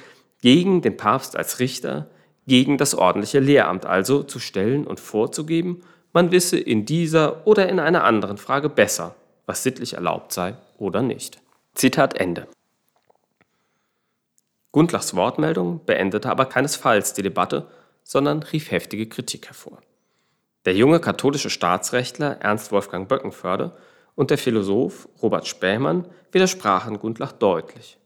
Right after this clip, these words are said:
Wohlgemerkt, nicht dem Papst, sondern Gundlachs Interpretationen, die, Zitat, „in wesentlichen Punkten mit den Äußerungen Pius des Zwölften erwiesenermaßen nicht übereinstimmt“, ihnen teilweise sogar direkt widerspricht. Zitat Ende.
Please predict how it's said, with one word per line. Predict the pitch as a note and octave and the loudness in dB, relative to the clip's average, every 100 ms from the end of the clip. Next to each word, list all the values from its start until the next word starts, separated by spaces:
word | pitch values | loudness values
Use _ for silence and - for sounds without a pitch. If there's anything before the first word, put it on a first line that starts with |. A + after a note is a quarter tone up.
| _ _ _ _ _ _ | _ _ _ _ _ _
Wohlgemerkt, | F#2+ F#2 A2 C3 G2+ - - - - _ | -2 0 2 4 2 0 -10 -20 -20 _
nicht | A2+ - | -4 0
dem | D3 | 0
Papst, | E3+ C#3+ A2 - | 6 6 4 2
sondern | B2 B2+ B2+ | 4 4 6
Gundlachs | D3 A#2 A2 G#2 | 4 4 0 0
Interpretationen, | B2 C3 C3+ C#3 C#3 B2+ D3 D3+ F#3 G3 - _ _ E3+ | -2 -4 -2 -2 -2 -2 0 2 2 -2 -6 _ _ 0
die, | F3 G3+ | 0 0
Zitat, | - D#3 D#3 D#3+ - - - - _ _ | -4 -4 0 0 0 -8 -20 -20 _ _
„in | A#2+ B2 | 0 4
wesentlichen | E3+ F#3+ F#3 - G#2+ G#2 | 4 4 0 -2 -8 -2
Punkten | C#3+ D3 - C3+ | 2 2 0 -2
mit | G#2+ F#2+ | 0 -2
den | E2+ | 2
Äußerungen | A2 B2 B2 B2+ B2 | 4 4 0 -2 -2
Pius | G#2+ F#2+ | -2 -4
des | F#2+ - | -6 -8
Zwölften | - G#2+ A2+ - B2+ - | 0 2 2 -2 -8 -4
erwiesenermaßen | F#2 G2+ C3 E3 F3 D3 G2 F2 - A2 - | -2 -2 -2 -4 0 2 2 2 0 -8 -4
nicht | G2+ F2+ - | -4 -4 -4
übereinstimmt“, | B2 C3 C#3 B2+ - A2 G2 - _ _ _ _ | -2 2 4 2 0 -2 -2 -8 _ _ _ _
ihnen | F#3 F#3 F3 | 2 2 2
teilweise | A#2 G2 G2 G2+ A#2 A#2 | 2 4 4 0 0 -4
sogar | - A#2 F#2+ | -4 -2 -2
direkt | G2 E2 D#2+ - | -2 -4 -6 -6
widerspricht. | G#2+ A2 - - D#2+ - - _ _ _ _ | -4 -4 -6 -12 -16 -18 -20 _ _ _ _
Zitat | - C3+ D3+ C3+ | 0 2 2 0
Ende. | - F2+ E2 | -2 -4 -6